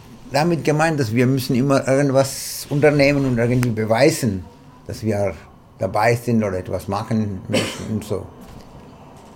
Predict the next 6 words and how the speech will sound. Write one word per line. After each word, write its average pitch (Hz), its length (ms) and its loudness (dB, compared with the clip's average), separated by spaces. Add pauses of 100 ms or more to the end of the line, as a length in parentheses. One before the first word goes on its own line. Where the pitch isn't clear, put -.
(960)
Was 160 220 0
entscheidend 208 580 4
ist, - 380 -4 (2500)
das, 151 200 0
was 170 240 4
wir, 180 300 4